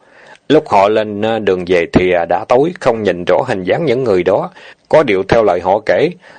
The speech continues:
lượng nước ở trên thuyền rất lớn, ngư dân trên thuyền vũ dũng cường tráng,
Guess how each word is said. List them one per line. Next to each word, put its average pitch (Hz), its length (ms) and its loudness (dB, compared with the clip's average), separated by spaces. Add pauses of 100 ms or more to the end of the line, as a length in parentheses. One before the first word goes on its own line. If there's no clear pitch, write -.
(140)
lượng 107 300 0
nước 156 200 2
ở 110 220 0
trên 107 200 0
thuyền 78 300 -2
rất 139 200 -2
lớn, 156 280 0 (180)
ngư 127 200 2
dân 107 240 -2
trên 107 240 0
thuyền 92 280 -2
vũ 117 300 0
dũng 120 220 0
cường 95 260 0
tráng, 151 300 -2